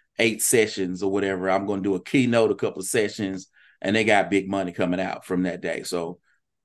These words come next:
um, it's good to hear, right? It's good to hear, it's good to know in order for me to see how I do, you know, my prices. And 'cause that's the first thing I think of when people talk about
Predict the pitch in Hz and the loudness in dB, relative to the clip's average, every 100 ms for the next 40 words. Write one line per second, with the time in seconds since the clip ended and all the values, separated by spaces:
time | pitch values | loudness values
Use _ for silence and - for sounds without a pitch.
0 | _ - - - - - - - _ _ | _ -10 -8 -6 -6 -8 -14 -20 _ _
1 | _ _ _ _ _ _ _ _ - 131 | _ _ _ _ _ _ _ _ -2 4
2 | 165 214 147 160 113 80 - _ _ _ | 6 8 6 6 4 2 -8 _ _ _
3 | _ _ 107 113 110 117 135 123 123 101 | _ _ 2 2 2 0 0 2 2 2
4 | 113 104 101 107 107 104 101 - _ _ | -2 -2 -2 0 2 0 -2 -8 _ _
5 | _ _ - 104 110 107 98 98 95 101 | _ _ -6 0 2 2 -2 -6 -4 -4
6 | 101 98 98 - _ _ _ _ _ _ | -6 -6 -10 -16 _ _ _ _ _ _
7 | _ _ - 98 - 110 101 98 98 95 | _ _ -6 -4 -2 -2 0 2 4 4
8 | 90 - _ 101 107 101 104 101 - 101 | 2 -8 _ -6 -4 -4 -6 -10 -6 -2
9 | 92 98 101 - 78 76 - - - _ | 0 2 0 0 -4 -4 -12 -18 -20 _
10 | _ - 104 101 101 - 107 135 - - | _ -2 0 0 -2 0 4 6 6 4
11 | 135 127 120 120 120 110 113 104 98 95 | 2 2 2 2 0 -2 -2 -2 -4 -6
12 | 107 104 110 101 107 107 98 | -4 2 2 4 4 6 4